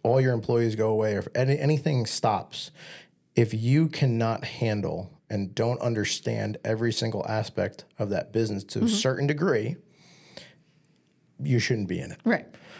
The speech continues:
Speaker 1: You know, you have to have some understanding of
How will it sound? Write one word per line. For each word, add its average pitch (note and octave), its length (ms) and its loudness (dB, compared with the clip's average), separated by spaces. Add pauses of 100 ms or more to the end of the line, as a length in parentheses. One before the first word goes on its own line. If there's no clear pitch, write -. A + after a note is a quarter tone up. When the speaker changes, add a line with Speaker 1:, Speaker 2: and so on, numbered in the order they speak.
(240)
Speaker 1:
You A#2+ 100 2
know, A2+ 60 4
you A#2 160 4
have D#3 400 2
to C3 80 2
have G#2 240 2
some A#2+ 300 0
understanding G#2 840 -2 (160)
of A2 160 -4